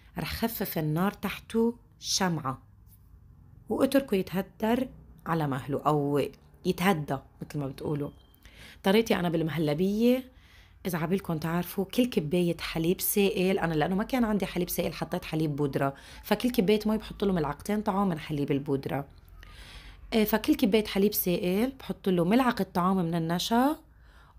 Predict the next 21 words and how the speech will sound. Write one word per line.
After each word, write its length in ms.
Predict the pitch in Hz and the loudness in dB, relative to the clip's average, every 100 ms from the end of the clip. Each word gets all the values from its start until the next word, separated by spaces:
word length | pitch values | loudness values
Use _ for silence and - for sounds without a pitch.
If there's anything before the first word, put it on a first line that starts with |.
| - | 0
والسكر 1160 | 185 180 180 185 180 - - 262 - 311 285 | 4 4 4 4 2 -2 -6 -4 -2 0 0
هو 160 | 247 285 | 2 2
حسب 360 | 277 254 247 185 | 0 0 0 2
الرغبة، 280 | 170 165 | 0 0
بس 160 | 175 196 | 0 -2
أنا 140 | 262 | -2
بحط 240 | 214 - - | -2 -2 2
ملعقة 340 | 233 202 196 - | 2 2 -4 -4
طعام 260 | 160 202 | 0 0
من 80 | 160 | 0
السكر. 520 | 131 - 147 - 135 - - - - - - - | -4 -6 -8 -6 -6 -6 -16 -20 -20 -20 -20 -8
يعني 140 | - 156 | -4 -2
كباية 360 | 180 151 185 | 0 2 2
حليب، 420 | - 165 165 220 | 2 -2 0 2
ملعقة 320 | 185 165 156 160 | 0 -2 -6 -6
طعام 240 | 151 156 175 | -2 0 0
نشا، 240 | 196 - | 0 0
ملعقة 360 | 233 170 147 160 | 2 2 -2 -4
طعام 240 | - 156 185 | -4 -2 -2
سكر، 440 | - 147 165 139 - - - - | -4 -6 -4 -4 -4 -16 -12 4
والمطيبات 1040 | 208 220 226 214 208 208 208 247 302 302 | 4 6 2 2 4 4 6 4 4 0